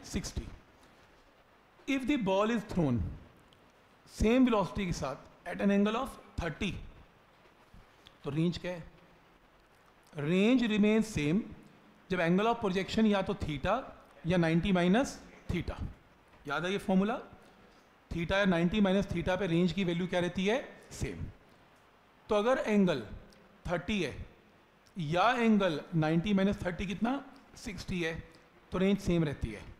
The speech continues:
तो वही तो वो पूछ रहा है कि पहले case में angle कितना है? सिक्सटी, दूसरे केस में angle कितना है? नाइंटी माइनस सिक्सटी यानी कि थर्टी। तो range same है, तो पहले अगर range ninety है तो अब range कितनी है? नाइंटी। तो दोनों केस में range will remain same, तो answer is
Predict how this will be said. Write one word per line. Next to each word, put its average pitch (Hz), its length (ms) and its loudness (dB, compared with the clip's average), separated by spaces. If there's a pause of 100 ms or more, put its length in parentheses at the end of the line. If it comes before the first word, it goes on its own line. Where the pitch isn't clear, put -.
(840)
तो 156 60 -8
वही 156 220 -4
तो 190 80 -8
वो 196 80 -4
पूछ 214 260 -8
रहा 196 80 -4
है 175 80 -10 (100)
कि 185 80 -6
पहले 180 440 -2
case 214 280 -2
में 208 100 2
angle 185 240 2
कितना 214 200 -2
है? 233 60 0
सिक्सटी, 262 500 -4 (800)
दूसरे 165 400 -2
केस 220 280 -4
में 226 100 2
angle 214 220 4
कितना 220 200 -2
है? 220 80 4
नाइंटी 196 300 4
माइनस 220 240 4
सिक्सटी 233 300 -4
यानी 226 120 2
कि 233 80 -2
थर्टी। 233 420 0
तो 190 160 -6
range 196 280 2
same 233 300 2
है, 220 60 0
तो 226 80 -6
पहले 170 380 -4
अगर 262 180 0
range 247 140 4
ninety 214 400 4
है 180 100 -2
तो - 80 -6
अब 196 140 -2
range 220 220 0
कितनी 226 260 2
है? 302 200 2 (420)
नाइंटी। 139 360 -2 (140)
तो 151 80 -8
दोनों 165 260 -2
केस 190 240 -6
में 202 80 0
range 185 220 2
will 190 140 0
remain 240 280 4 (500)
same, 147 200 -6
तो 165 60 -2
answer 180 340 0
is - 60 -8